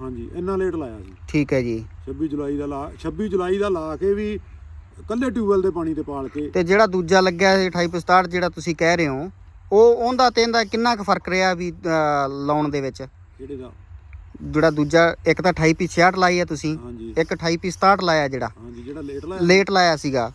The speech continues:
Speaker 1: ਉਹਦਾ ਤੇ ਇਹਦਾ, ਅਮ, ਅਹ, ਅਠਾਈ, ਉਹਦਾ ਤੇ ਇਹਦਾ ਫਰਕ ਇਹ ਰਿਹਾ ਵੀ ਜਿਵੇਂ, ਅਹ, ਅਠਾਈ ਪੀ ਸਤਾਹਠ ਆ ਜਿਹੜਾ ਲੇਟ ਲਾਇਆ ਸੀਗਾ।
Speaker 2: ਹਾਂਜੀ।
Speaker 1: ਝਾੜ ਤਾਂ ਉਹਦਾ ਵੀ, ਅਹ,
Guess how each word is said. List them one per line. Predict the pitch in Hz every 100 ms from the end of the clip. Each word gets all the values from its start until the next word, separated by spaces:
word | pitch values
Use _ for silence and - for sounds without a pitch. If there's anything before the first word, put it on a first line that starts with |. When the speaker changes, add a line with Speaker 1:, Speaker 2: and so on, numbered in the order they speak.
| -
Speaker 1:
ਉਹਦਾ | 208 226 220
ਤੇ | 220
ਇਹਦਾ, | 220 233 226
ਅਮ, | 196 180
ਅਹ, | 175 165 330 156
ਅਠਾਈ, | 180 165 190
ਉਹਦਾ | 339 349 202
ਤੇ | 202
ਇਹਦਾ | 202 202
ਫਰਕ | 151 156 160
ਇਹ | 175
ਰਿਹਾ | 175 170 180
ਵੀ | 190
ਜਿਵੇਂ, | 160 156 160 165 156
ਅਹ, | - - - - - 139 147 147
ਅਠਾਈ | - 143 160
ਪੀ | 180
ਸਤਾਹਠ | - 160 175 170
ਆ |
ਜਿਹੜਾ | 165 175
ਲੇਟ | 156 135 135
ਲਾਇਆ | 147 139 135
ਸੀਗਾ। | 147 139 - - -
Speaker 2:
ਹਾਂਜੀ। | 139 127 127 127 -
Speaker 1:
ਝਾੜ | 170 151
ਤਾਂ | -
ਉਹਦਾ | 180 220
ਵੀ, | 226 226 226 202
ਅਹ, | 185 165 160 156